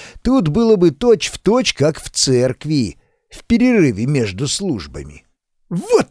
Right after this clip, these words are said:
чёрт!» — взвыл он, больно стукнувшись ногой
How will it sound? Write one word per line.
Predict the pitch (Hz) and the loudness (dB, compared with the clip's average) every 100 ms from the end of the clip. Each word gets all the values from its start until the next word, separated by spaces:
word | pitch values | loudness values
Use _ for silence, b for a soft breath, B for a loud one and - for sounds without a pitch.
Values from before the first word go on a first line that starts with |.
| _ | _
чёрт!» — | - - 202 175 143 - - - _ _ | 0 2 2 2 0 -4 -10 -10 _ _
взвыл | 120 135 190 247 220 | -4 0 2 4 4
он, | 185 | 4
больно | 147 220 190 180 | 4 2 2 -2
стукнувшись | - 220 180 180 208 165 | -2 -4 -4 -4 -2 -2
ногой | 170 147 170 240 | -2 -2 2 2